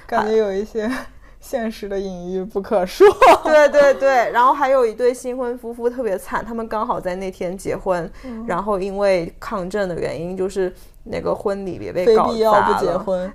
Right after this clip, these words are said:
Speaker 2: 对，婚礼也被搞砸了，然后那个女生最后失踪了，就是因为他们那天晚上线路混乱嘛，
Speaker 1: 嗯。
Speaker 2: 然后走失了，直接，就是她鞋也没穿，然后大家都不知道她去哪儿了。
Speaker 1: 嗯。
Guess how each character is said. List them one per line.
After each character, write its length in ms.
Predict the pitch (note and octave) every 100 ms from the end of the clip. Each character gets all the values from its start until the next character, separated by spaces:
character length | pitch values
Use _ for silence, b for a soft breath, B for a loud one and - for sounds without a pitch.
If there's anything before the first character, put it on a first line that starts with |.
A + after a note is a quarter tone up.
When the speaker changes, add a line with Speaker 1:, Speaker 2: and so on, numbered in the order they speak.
| -
Speaker 2:
对， 380 | B3 A3 G3 F3+
婚 220 | A#3+ A#3+
礼 140 | A#3
也 140 | G#3 F3+
被 140 | G3+
搞 220 | A3 F3+
砸 360 | F3 F3+ C3+ C3+
了， 280 | F3+ F3+ - B B
然 180 | F#3+ G3+
后 340 | A#3 A3+ G#3+
那 140 | G#3+ G#3+
个 120 | G#3
女 220 | G3+ F3
生 240 | F#3 G3+
最 140 | G#3 A3
后 160 | G#3+
失 260 | G3+ - G#3
踪 340 | G3+ G#3 G#3
了， 240 | G#3+ F3+ G2+
就 100 | G#3+
是 180 | G#3+ F#3
因 120 | A3+
为 140 | A3
他 180 | G#3+ A3
们 360 | G#3 G3+ G3 -
那 160 | G#3+
天 180 | A3 G3+
晚 180 | G#3 D3+
上 180 | G#3 G#3
线 220 | - G#3
路 120 | G3
混 260 | G#3 A3 F#3
乱 220 | F3+ E3+
嘛， 140 | A#2+ A2
Speaker 1:
嗯。 40 |
Speaker 2:
然 80 | G#3+
后 200 | G3 G3+ B B B
走 240 | - G3 -
失 300 | - - G#3
了， 140 | F#3+
直 180 | E3 D3+
接， 240 | C#3+ C#3+
就 120 | C#3
是 160 | G#3 G3
她 220 | F#3 G3+
鞋 280 | A3 - D3+
也 120 | F3+
没 180 | D3+ C#3+
穿， 220 | A#2 C#3
然 100 | C3
后 100 | F#3
大 120 | E3+
家 80 | F3
都 100 | E3+
不 160 | F3 F#3
知 40 |
道 80 | E3+
她 140 | F#3+ E3+
去 180 | - F#3
哪 100 | E3+
儿 180 | -
了。 180 | - -
Speaker 1:
嗯。 400 | A3+ A3 G#3+ G#3